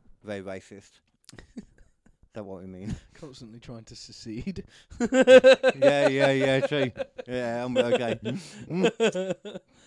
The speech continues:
Speaker 2: Uh,
Speaker 1: So we got, um,
Speaker 2: I kid, I kid, Scottish listeners.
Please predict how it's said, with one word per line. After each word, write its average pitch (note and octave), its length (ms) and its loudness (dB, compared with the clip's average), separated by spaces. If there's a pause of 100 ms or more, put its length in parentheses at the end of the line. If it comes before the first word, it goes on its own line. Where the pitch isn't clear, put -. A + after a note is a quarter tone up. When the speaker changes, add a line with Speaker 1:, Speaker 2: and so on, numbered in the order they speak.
(400)
Speaker 2:
Uh, D3 340 -16 (1500)
Speaker 1:
So - 140 -14
we C3 60 -8
got, C#3 220 -6
um, C3 220 -8
Speaker 2:
I B2 80 -4
kid, D3+ 340 -14
I D#3 120 -16
kid, B2 280 -20
Scottish G#2+ 440 -20
listeners. G2+ 320 -20